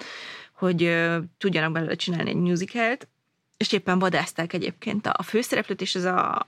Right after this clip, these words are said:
Colette nevű író abban a szállodában volt, ahol éppen forgattak, és ő kiszúrta Audrey-t, amikor azt a pár mondatát,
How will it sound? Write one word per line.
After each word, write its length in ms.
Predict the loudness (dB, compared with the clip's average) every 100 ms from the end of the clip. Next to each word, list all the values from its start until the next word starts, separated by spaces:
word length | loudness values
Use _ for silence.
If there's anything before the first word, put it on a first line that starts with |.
| -2
Colette 340 | 0 0 0
nevű 140 | 0 2
író 220 | 2 2
abban 240 | 0 0
a 60 | -2
szállodában 600 | 0 0 2 0 0 0
volt, 180 | 0 0
ahol 120 | 0
éppen 260 | -2 -4 -4
forgattak, 440 | 0 0 0 -4
és 120 | -4
ő 60 | -2
kiszúrta 680 | 0 -2 -4 -2 0 -2 -4
Audrey-t, 500 | 0 2 2 -2 -4 -12
amikor 200 | -10 -8
azt 160 | -6 -4
a 20 |
pár 220 | 0 0
mondatát, 580 | 0 -2 -2 -2 -4